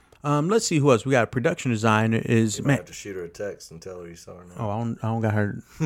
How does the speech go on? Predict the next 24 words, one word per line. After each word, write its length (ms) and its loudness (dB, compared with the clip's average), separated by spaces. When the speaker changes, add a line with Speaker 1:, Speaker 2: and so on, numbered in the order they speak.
Speaker 1:
We 200 6
ain't 80 2
that 200 2
close, 240 -6
though. 240 -4
We 120 4
not 320 0
close 280 6
like 180 -4
Speaker 2:
<laughs> 40 0
Oh, 40 4
okay. 320 10
Speaker 1:
that. 1000 6
<laughs> 120 -10
If 160 8
you 60 8
listen 280 6
to 120 2
this, 140 6
Jackie 360 2
Birch, 380 0
that's 240 4
awesome. 340 0
Um, 440 6